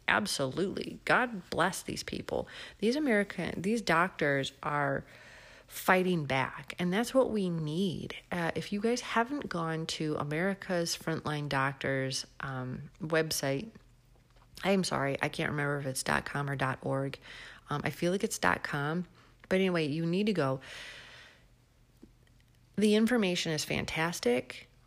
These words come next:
Um, Doctor Simone Gold, you keep hearing her name pop up. If you're on Rumble, you can Google her,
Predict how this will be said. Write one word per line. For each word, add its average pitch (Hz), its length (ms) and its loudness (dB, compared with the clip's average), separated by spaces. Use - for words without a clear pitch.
Um, 151 580 -2
Doctor 160 320 0
Simone 156 380 -2
Gold, 165 420 6
you 165 160 0
keep - 320 -4
hearing 190 340 2
her 190 160 2
name 180 240 2
pop 156 400 0
up. 220 400 4
If 160 240 -2
you're 165 240 2
on 151 160 0
Rumble, 202 480 4
you 170 140 0
can 147 240 -2
Google 202 340 4
her, 175 460 4